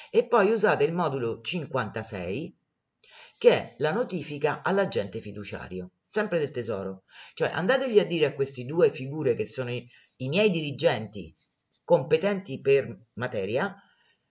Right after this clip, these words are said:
quello che state dicendo a me, e usate questi due moduli,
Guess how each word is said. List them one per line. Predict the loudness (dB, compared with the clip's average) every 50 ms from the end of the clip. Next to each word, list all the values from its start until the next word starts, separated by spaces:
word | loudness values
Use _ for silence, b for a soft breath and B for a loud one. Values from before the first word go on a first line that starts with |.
| _ _
quello | _ -2 -2 0 0 0 2
che | 2 2
state | 2 2 0 0 0 0
dicendo | 0 -2 -4 -4 -4 -4 -4 -4
a | -4
me, | -4 -6 -6 -8 -8 -12 _ _ _ _ _ _ _ _
e | _ 2 2 4
usate | 4 2 2 2 2 2 4 2 2 0
questi | 0 0 -4 -4 -6 -8 -8 -8
due | 0 2 2 2
moduli, | 4 0 -2 -2 -2 -4 -4 -4 -6 -8 -12